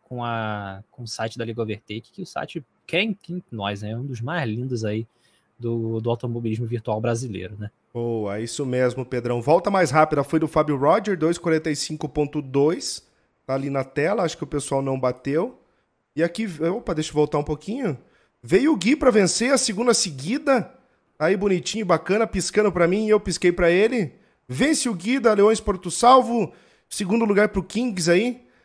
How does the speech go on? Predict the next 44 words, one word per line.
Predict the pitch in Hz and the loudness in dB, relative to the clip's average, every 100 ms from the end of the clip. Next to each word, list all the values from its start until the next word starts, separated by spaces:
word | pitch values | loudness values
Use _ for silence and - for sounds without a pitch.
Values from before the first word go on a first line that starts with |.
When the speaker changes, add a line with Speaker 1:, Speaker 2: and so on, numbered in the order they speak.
| _ | _
Speaker 2:
Ah, | - 175 | -2 2
essa | 180 208 | 2 0
semana | 214 196 220 | 2 2 2
eu | |
fiz | 240 226 233 | 2 0 -2
a | |
estatística | 240 - 220 - 202 247 - 214 | 0 2 0 0 -6 -4 -2 0
de | 190 | 2
Iron | 202 190 | 2 2
Man. | 170 202 285 147 _ _ _ | 2 2 0 -4 _ _ _
O | 196 | -10
Kings | 185 214 254 233 | -8 -6 -2 2
é | |
o | 247 | 4
piloto | 233 220 | 6 4
que | 226 | 4
mais | 226 269 - | 2 4 2
foi | 269 | -2
pro | 262 262 | -2 -4
pódio | 175 190 247 220 | 2 4 4 4
no | 196 | 2
Iron | 185 175 | 2 2
Man. | 170 240 | 2 0
São | - 190 | 0 -2
cinco | - 202 233 196 | -2 -6 -4 -2
pódios | 175 196 185 - | 2 2 2 -4
pra | 165 | 0
ele. | 160 214 285 170 _ _ _ _ _ - | 2 2 0 -6 _ _ _ _ _ -8
Ah, | 151 156 160 160 160 156 151 147 143 135 127 123 _ _ _ _ - | -2 0 2 2 2 0 0 -2 -4 -6 -8 -12 _ _ _ _ -10
e | 170 175 170 165 160 156 151 143 | -6 -6 -6 -6 -6 -4 -4 0
beirando | 185 175 190 208 | 2 4 4 2
vitórias, | 214 220 220 208 156 | 0 4 6 6 4
Pedrão. | - 117 107 104 | -4 -10 -10 -6
Beirando | 123 143 185 | 0 2 2
vitórias | 208 220 196 190 170 139 | 0 0 4 4 4 0
o | 139 | -4
Kings | - 143 120 | -4 -4 -2
aí. | 113 110 | -4 -4
Um | 123 | -6
dia | 147 170 | -2 0
ele | 233 | 2
vai | 226 | 2
chegar | - 202 196 | 2 2 4
lá. | 175 131 120 | 4 4 -2